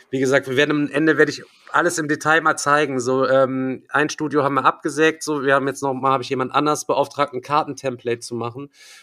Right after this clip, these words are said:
Und gleichzeitig hat der, der Markus, der mir hilft bei meinem Innovation-Fan-Projekt, ähm, sich bereit erklärt, da mal rumzufummeln. Und ich hab mit ihm einen Nachmittag zusammengesessen und versucht, mal selber ein Template quasi zu entwerfen, ganz grob, wie das,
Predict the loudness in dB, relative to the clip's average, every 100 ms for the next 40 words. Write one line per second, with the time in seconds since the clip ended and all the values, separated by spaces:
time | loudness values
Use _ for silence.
0 | -4 0 0 2 2 2 0 -4 -4 -4
1 | 2 4 4 4 2 0 0 0 0 -2
2 | -2 -6 -18 -12 -2 -2 0 0 0 0
3 | -2 -2 -4 -4 -2 -4 -4 -4 -2 -2
4 | -2 -12 -8 -8 -8 -8 -6 -6 -8 -20
5 | -20 -20 -20 -4 0 0 0 -2 -4 -8
6 | -10 -6 0 0 -2 -6 -4 -2 -4 -2
7 | -2 -4 -6 -12 -10 -6 -2 -2 -4 -6
8 | -6 -8 -6 -6 -4 -2 -4 -6 -6 -8
9 | -4 -2 -2 -2 -4 -4 -6 -6 -12 -14
10 | -8 -4 0 2 2 0 -4 -8 -8 -10
11 | -4 -2 -2 _ -6 -6 -8 -8 -4 0
12 | -2 -2 -6 -4 -6 -8 -12 _ -2 2
13 | 0 _ -4 0 0 -4